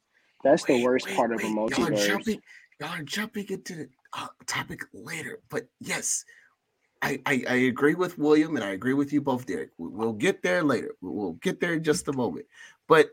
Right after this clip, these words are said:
Speaker 2: I agree with William. I, I feel like now D C is on this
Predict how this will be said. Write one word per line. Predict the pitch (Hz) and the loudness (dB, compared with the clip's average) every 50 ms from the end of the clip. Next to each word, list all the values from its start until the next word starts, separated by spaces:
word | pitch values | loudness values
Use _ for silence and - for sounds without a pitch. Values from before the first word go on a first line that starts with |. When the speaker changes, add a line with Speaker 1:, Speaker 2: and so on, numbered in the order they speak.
| _ - | _ 8
Speaker 2:
I | 147 170 | 10 10
agree | 175 175 160 135 156 170 | 10 8 8 6 6 6
with | 165 147 131 - | 6 6 4 2
William. | - 90 - - - - _ - | 0 -6 -6 -8 -10 -14 _ -2
I, | - 117 123 123 - - | 0 0 0 0 2 2
I | 117 123 | 2 2
feel | 123 - - 160 185 185 | 2 0 0 2 4 4
like | 165 156 143 143 131 139 - _ - - - - _ _ _ _ _ _ _ _ _ - | 6 6 6 6 4 0 -6 _ -20 -20 -20 -20 _ _ _ _ _ _ _ _ _ -4
now | - 117 127 127 135 147 156 156 156 151 | 0 4 6 8 10 10 10 10 8 6
D | 139 131 135 143 | 6 6 6 6
C | 139 139 - 139 131 131 131 127 | 6 4 4 4 6 6 6 6
is | 123 127 | 4 2
on | 131 123 120 | 2 2 2
this | 117 113 113 110 - - | 2 0 0 -2 -4 -8